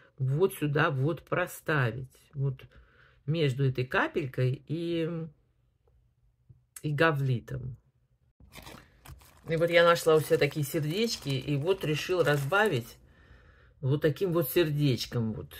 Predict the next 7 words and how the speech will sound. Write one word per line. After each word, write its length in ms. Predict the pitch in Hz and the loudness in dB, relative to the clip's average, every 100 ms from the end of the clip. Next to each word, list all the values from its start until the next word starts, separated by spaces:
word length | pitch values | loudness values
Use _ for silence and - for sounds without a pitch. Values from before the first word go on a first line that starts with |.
| - - - - - - | -20 -20 -20 -20 -12 -2
А, 420 | 147 147 143 - | 2 4 2 0
вот 220 | 139 143 143 | 0 0 2
если 280 | 143 - | -2 2
вот 420 | 135 127 123 - - - - | 0 0 -2 -12 -16 -16 -4
поставить 520 | - 139 - 139 131 | -2 0 2 2 2
сердечко 720 | - 143 147 226 247 - 123 113 _ _ _ - _ _ _ _ _ _ _ | 0 -2 0 -6 -8 -4 -6 -6 _ _ _ -20 _ _ _ _ _ _ _
между 840 | 151 180 175 151 165 160 160 151 | -4 -2 -2 0 2 4 4 -2